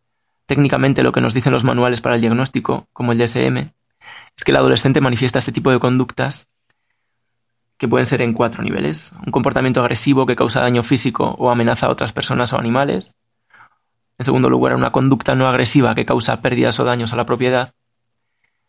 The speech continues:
Tercero, fraudes o robos. Y cuarto, violaciones graves de las normas.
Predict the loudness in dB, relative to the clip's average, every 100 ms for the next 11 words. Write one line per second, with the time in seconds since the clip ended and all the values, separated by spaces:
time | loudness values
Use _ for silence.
0 | _ -6 0 2 2 -2 -10 -2 2 2
1 | 2 2 0 0 -2 -4 -8 _ _ _
2 | _ -2 0 0 2 2 2 2 0 0
3 | 0 0 0 -2 -2 -4 -6 -8 -10